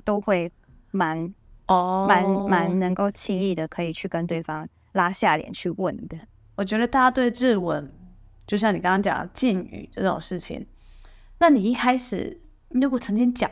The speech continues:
Speaker 2: 错过，还是用错过，因为他们不是不同对象，你需要用不同的方式去跟他讲话。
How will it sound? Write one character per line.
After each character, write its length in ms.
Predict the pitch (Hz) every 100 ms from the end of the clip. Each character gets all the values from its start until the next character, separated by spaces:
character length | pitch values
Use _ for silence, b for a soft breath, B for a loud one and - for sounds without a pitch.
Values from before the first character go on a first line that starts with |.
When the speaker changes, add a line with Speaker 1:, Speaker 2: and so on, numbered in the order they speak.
| -
Speaker 2:
错 240 | - 214
过， 420 | 185 190 - 196 -
还 180 | 180
是 220 | 190 220 208
用 240 | 247 202
错 320 | 185 226 170
过， 280 | - - -
因 80 | -
为 60 | 254
他 80 | 294
们 80 |
不 80 | 247
是 100 | 247
不 80 | 262
同 180 | 269 214
对 180 | 254 220
象， 260 | 220 214
你 80 | 185
需 160 | 160 202
要 140 | 185
用 220 | 185 196
不 120 | 185 190
同 260 | - - -
的 220 | - - -
方 260 | - 208 226
式 220 | - 202
去 260 | 175 202
跟 160 | 175 190
他 140 | 185 175
讲 240 | - -
话。 380 | - - -